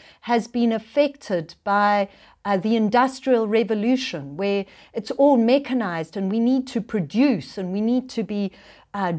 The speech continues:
doing things, and, um, and how much we, our worth is dependent on product-, production, production line, productivity, as opposed to before,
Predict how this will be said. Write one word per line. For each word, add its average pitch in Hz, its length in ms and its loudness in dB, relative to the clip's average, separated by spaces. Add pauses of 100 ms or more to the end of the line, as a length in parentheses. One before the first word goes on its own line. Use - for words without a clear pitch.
(100)
doing 277 360 6
things, 156 560 -4
and, 180 400 -8 (380)
um, 170 400 -4 (400)
and 185 380 -2 (240)
how 262 420 2
much 269 500 0
we, 202 520 -4
our 196 180 0
worth 262 520 2
is 190 280 -6 (160)
dependent 208 800 -2 (140)
on 202 400 0 (380)
product-, 247 560 2 (160)
production, 220 720 0
production 220 680 -6
line, 160 300 -6
productivity, 226 1000 -4 (380)
as 220 200 0
opposed 269 540 2
to 202 140 -6
before, 185 760 -2